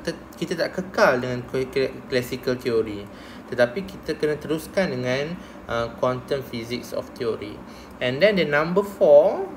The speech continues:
kita kena tahu tentang quantum energy. Okey, ada dua quantum energy, satu continuous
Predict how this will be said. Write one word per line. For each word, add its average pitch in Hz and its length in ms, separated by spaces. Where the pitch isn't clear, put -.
kita 131 180
kena 147 220
tahu 165 320
tentang 147 320
quantum 156 480
energy. 123 560
Okey, 214 400
ada 123 160
dua 175 320
quantum 156 480
energy, 139 640
satu 156 400
continuous 147 1300